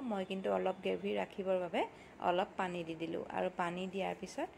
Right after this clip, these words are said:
এইদৰে ভালদৰে উতল অহাৰ পিছত ইয়াতে ধনিয়া পাত নাইবা কচুৰি মেথি নাইবা আন যিকোনো মছলা দিলেও হয় বা নিদিলেও হয়। আৰু শেষত এয়া আমাৰ বাঁহগাজৰ সৈতে মাংসৰ ৰেচিপিটো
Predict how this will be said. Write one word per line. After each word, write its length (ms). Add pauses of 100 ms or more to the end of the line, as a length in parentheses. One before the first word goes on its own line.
(320)
এইদৰে 420
ভালদৰে 580
উতল 340
অহাৰ 340
পিছত 540 (420)
ইয়াতে 420
ধনিয়া 460
পাত 260
নাইবা 400
কচুৰি 440
মেথি 340
নাইবা 420
আন 280
যিকোনো 380 (360)
মছলা 460
দিলেও 400
হয় 220
বা 140
নিদিলেও 460
হয়। 220
আৰু 240
শেষত 400
এয়া 240 (500)
আমাৰ 340 (920)
বাঁহগাজৰ 600
সৈতে 260
মাংসৰ 400
ৰেচিপিটো 520